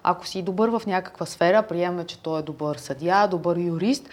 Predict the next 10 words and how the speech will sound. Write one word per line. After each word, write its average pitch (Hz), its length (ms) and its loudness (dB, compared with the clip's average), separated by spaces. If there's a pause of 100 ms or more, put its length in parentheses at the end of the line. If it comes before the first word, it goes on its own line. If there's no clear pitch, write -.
(320)
това 262 160 6
не 254 120 2
ти 262 140 0
дава 240 280 8
директно 208 420 0
предимство 202 560 -2
в 220 200 0
една 196 400 4
политическа 185 600 -6
игра. 160 280 0